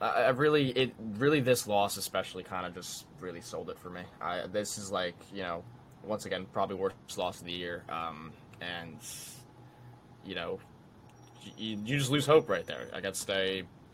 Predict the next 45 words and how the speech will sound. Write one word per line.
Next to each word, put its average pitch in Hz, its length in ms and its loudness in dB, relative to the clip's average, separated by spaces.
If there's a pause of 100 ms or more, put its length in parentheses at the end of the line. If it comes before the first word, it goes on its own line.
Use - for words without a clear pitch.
un-, 104 240 -2
I 104 80 0
guess 104 200 -2
a, 95 220 2 (280)
you 98 80 -4
know, 95 100 0
I 92 120 0
mean, 98 300 0
not 107 140 2
really 85 180 -2
a 78 80 -4 (140)
bad, - 240 -4
bad, 95 360 4
bad 80 320 -4
Miami 73 360 -8
team, 87 300 -8
but, 104 200 0
you 127 80 -4
know, 127 80 0
not 131 180 2
really 131 200 -2
a 110 40 -2
great 87 260 -4
Miami 76 320 -8
team. 90 340 -6
And, 87 200 -8 (880)
uh, 120 180 4
it 117 60 2
just, - 360 -4
I 87 100 0
don't 60 100 -10
know. 57 100 -10 (460)
I, 120 280 8
I've 113 160 6
honestly, 143 540 8
at 120 260 10
these 160 180 2
series 127 420 4
now 104 260 6
especially, 107 540 0
I 95 200 2
feel 113 200 -4
like 104 200 0
we 101 180 -2
are 90 380 0